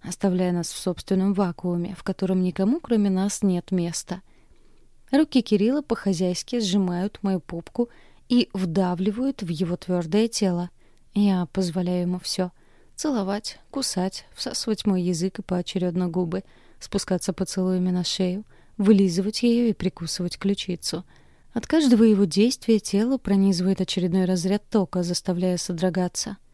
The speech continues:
Возбуждение накатывает мелкими, но ощутимыми волнами.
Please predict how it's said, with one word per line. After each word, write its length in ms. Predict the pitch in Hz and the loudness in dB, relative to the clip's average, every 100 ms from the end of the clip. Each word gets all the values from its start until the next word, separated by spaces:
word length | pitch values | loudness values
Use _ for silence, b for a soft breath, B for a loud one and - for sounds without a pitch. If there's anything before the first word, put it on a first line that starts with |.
| _ | _
Возбуждение 680 | 196 185 175 190 170 185 185 | -2 0 2 0 2 2 2
накатывает 560 | 185 185 185 - 180 185 | 0 -2 -8 -4 -2 0
мелкими, 540 | 185 185 190 - 208 | 2 2 0 0 2
но 120 | 202 | 2
ощутимыми 640 | 180 - - 185 180 185 185 | 0 -4 -4 -2 0 2 0
волнами. 560 | 175 185 175 185 185 | 0 0 0 0 -2